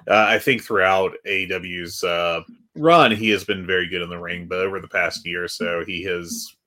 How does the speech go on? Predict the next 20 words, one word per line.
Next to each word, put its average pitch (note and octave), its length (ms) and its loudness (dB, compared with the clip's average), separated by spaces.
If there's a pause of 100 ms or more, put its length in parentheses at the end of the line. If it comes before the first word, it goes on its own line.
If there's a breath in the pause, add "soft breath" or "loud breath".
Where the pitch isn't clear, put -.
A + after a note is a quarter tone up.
(600)
ever E3 200 4
since D#3 200 -2
his G#2 140 -4
world F#2+ 180 0
championship F2+ 440 -8
reign, F2+ 200 -4
I E2+ 100 -4
think, E2+ 300 -10 (360 loud breath)
I F#2 80 2
think G#2 120 -4
he's F2 200 -6
really F2+ 420 -2
elevated E2 460 -4
his D#2+ 120 -10
game. E2+ 460 -6 (120)
And, F2 520 -8
uh, F2 340 -2 (720 soft breath)
I, G2 340 0
you G#2+ 160 0
know, G2 260 -2